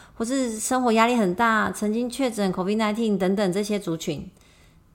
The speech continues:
带状疱疹其实是由水痘病毒引起的，只要你有感染过病毒，那这个病毒它不会直接消失，在你的症状好了之后呢，它依然是潜伏在你的体内，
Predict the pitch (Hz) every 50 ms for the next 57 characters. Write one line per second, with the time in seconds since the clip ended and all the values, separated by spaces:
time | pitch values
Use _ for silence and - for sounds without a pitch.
0 | _ _ _ - 330 330 339 320 311 302 320 302 262 226 190 170 165 - 202 190
1 | 190 208 208 - - 262 226 190 175 160 156 160 165 220 214 - - - - -
2 | 170 139 - - - 262 254 226 226 - 233 208 180 - 160 151 - - 165 180
3 | 190 - - 165 - - - - _ - - - - - - - - - - -
4 | - 226 269 302 311 277 240 233 208 185 165 - - - 170 196 214 196 185 180
5 | 220 220 233 240 214 190 170 165 147 143 135 127 - 196 170 - _ _ - 208
6 | 220 220 208 233 220 196 214 208 196 175 170 156 156 - 196 196 196 - 165 160
7 | - 202 196 180 170 165 156 - - 185 - - - - 175 185 226 226 226 240
8 | 208 214 208 - 202 202 202 196 233 214 214 - - - 226 214 196 170 165 160
9 | - 220 214 190 196 202 196 180 165 147 156 156 151 160 175 214 233 240 214 196
10 | 185 185 180 175 185 208 196 - - 214 208 196 170 160 165 - 196 180 - 175
11 | 165 165 - 175 165 214 202 180 156 143 147 151 - - - 156 147 175 208 196
12 | - - -